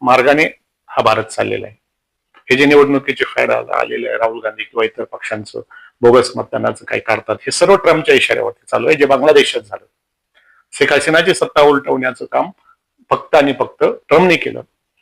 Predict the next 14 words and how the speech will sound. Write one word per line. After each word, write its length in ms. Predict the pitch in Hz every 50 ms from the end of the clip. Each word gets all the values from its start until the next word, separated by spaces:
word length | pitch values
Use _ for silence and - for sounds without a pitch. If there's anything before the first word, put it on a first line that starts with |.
| _ _ _ _ -
त्याने 200 | 143 139 156 165
आता 200 | 151 139 - 151
हे 120 | 127 135
विरोधी 280 | 127 131 139 160 160 175
पक्षांना 420 | - - - - - 139 123 120
हातात 280 | 113 110 - - 123 120 - _ _ _
धरून 340 | 101 117 127 156 180 196 - - _ _ _ _ _ - 117 104
जॉर्ज 240 | 135 139 135 120
सोरेस 580 | - - - - 127 143 175 190 190 - - - _ _ _ _ _ -
आणि 280 | 131 143 160 190 202 208 - - - - -
ट्रम्प 240 | 160 165 143 113 107 - - _ _ _ _ _ _ _ _ _ _ _ -
याची 300 | 131 135 - - - -
ही 100 | 131 139
कटकारस्थानं 840 | - 147 131 - 117 - 135 127 131 127 - - - 117 127 156